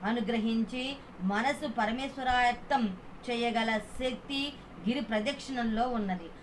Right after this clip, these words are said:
ఐదు ముఖాలుగా గోచరించే సదాశివ స్వరూపం సాధకుణ్ణి అంతర్ముఖుని చేసి జ్యోతిర్మయమైనలో వెలుగును ఆత్మగా దర్శనీయం చేసి ఆత్మనిష్టలు నిలకడ చెందించే పరమాద్భుత సాధన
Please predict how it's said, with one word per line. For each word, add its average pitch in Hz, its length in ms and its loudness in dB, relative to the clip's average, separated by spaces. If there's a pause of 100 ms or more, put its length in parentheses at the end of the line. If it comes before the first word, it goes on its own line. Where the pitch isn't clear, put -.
(220)
ఐదు 247 320 4
ముఖాలుగా 277 720 6
గోచరించే 240 960 0 (280)
సదాశివ 247 600 2
స్వరూపం 226 800 0 (320)
సాధకుణ్ణి 254 680 2
అంతర్ముఖుని 226 760 0 (100)
చేసి 226 420 -4 (380)
జ్యోతిర్మయమైనలో 240 1300 4 (300)
వెలుగును 262 500 2 (160)
ఆత్మగా 240 600 2
దర్శనీయం 226 800 0 (100)
చేసి 262 440 -4 (320)
ఆత్మనిష్టలు 262 760 0
నిలకడ 247 540 2 (100)
చెందించే 226 720 0 (300)
పరమాద్భుత 226 760 4
సాధన 214 560 2